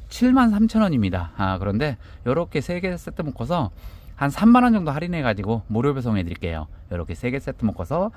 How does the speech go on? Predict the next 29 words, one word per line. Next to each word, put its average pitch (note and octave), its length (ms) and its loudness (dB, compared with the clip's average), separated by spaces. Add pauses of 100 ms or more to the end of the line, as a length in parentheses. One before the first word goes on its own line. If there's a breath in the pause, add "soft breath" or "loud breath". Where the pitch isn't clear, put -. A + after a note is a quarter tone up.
(300 loud breath)
어, G#2+ 360 2
사만 F#3 540 0
사천 F#3+ 460 0
원에 C3+ 400 4
무료 D3+ 260 4
배송해드릴 C3 440 2
거고요. D#3 380 4 (540 loud breath)
입구 D#3 240 0
사이즈 G3 400 6
십사점오 E3 720 2
나옵니다. F2 600 2 (960)
어, G2+ 200 2
높이는 D#3+ 500 2
이십일 E3+ 400 0
센치 E3+ 300 -2
살짝 G3 300 2
안 E3 100 4
되고 C3 280 4
이십 F#3+ 300 -2
점오 C3 220 6
되고요. A#2+ 360 4 (500 loud breath)
이 B2 80 4
아이 C3+ 100 8
같은 C3+ 240 2
경우에는 A#2 760 4
십칠 - 320 -4
점 D#3+ 160 2
오 A2 80 6
나옵니다. F2+ 520 2